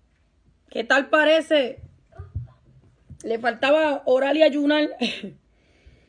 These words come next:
recibió a, a Naamán de mala ma-, de mala manera. O sea, "Soy yo Dios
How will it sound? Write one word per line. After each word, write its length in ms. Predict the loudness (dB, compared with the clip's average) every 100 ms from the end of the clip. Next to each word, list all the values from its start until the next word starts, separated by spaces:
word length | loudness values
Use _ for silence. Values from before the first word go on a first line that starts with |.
| _ _ _ _ _ _ _ _ _ -2
recibió 560 | 2 2 0 6 8
a, 420 | 8 4 0 0 -2
a 40 |
Naamán 680 | 0 0 0 0 0 -2 -6 _ _ _ _ _ _ _ _ _ _ -2
de 220 | 2 2
mala 280 | 2 0 0
ma-, 220 | -2 -4
de 220 | 2 2
mala 240 | 2 0
manera. 640 | 0 0 0 0 -4 -8 -18 -20 _ _ _ _ _ _ _ _ _ _
O 20 | 2
sea, 340 | 2 2 -4
"Soy 400 | -4 4 4 4
yo 240 | 0 0 0
Dios 640 | 4 6 6 4 -10 -20